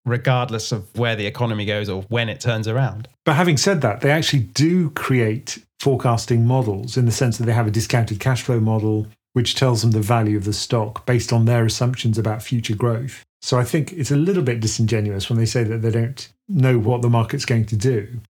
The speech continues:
Speaker 1: But if you think about the companies they're investing in, they tend to have more predictable cash flows than the growth companies, right?
Speaker 2: Yeah, like that rail company. You know, it's got steady cash flows which go into the future and which grow presumably steadily into the future.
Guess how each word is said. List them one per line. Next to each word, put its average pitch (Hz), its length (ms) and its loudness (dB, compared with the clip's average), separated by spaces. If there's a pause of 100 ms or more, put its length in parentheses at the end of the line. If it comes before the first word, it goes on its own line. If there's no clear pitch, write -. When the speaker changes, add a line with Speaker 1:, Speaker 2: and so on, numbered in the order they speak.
(120)
Speaker 1:
But 160 120 0
if 147 120 -2
you 202 60 -2
think 247 160 -2
about 185 200 0
the 151 80 0
companies 143 480 2
they're 127 200 2
investing 110 540 -2
in, 92 180 -8
they 120 440 -2 (100)
tend 170 260 -2
to 120 60 -8
have 120 160 -2
more 123 140 0
predictable 104 500 -4
cash 127 300 -2
flows 90 600 -6
than 98 300 -4
the 107 100 -6
growth 113 240 -4
companies, 85 400 -8
right? 85 240 -8 (220)
Speaker 2:
Yeah, 214 140 2
like 151 320 0
that 123 220 0
rail 127 220 2
company. 110 640 -2 (200)
You 131 80 2
know, 113 80 2
it's 117 140 0
got 127 320 -2
steady 127 580 0
cash 117 320 -2
flows 113 540 -2
which 131 180 -6
go 123 120 2
into 113 200 0
the 104 100 -2
future 131 720 0 (160)
and 117 220 2
which 123 220 -2
grow 127 300 4
presumably 117 680 2
steadily 113 460 0
into 107 240 -2
the 104 100 -2
future. 110 600 -2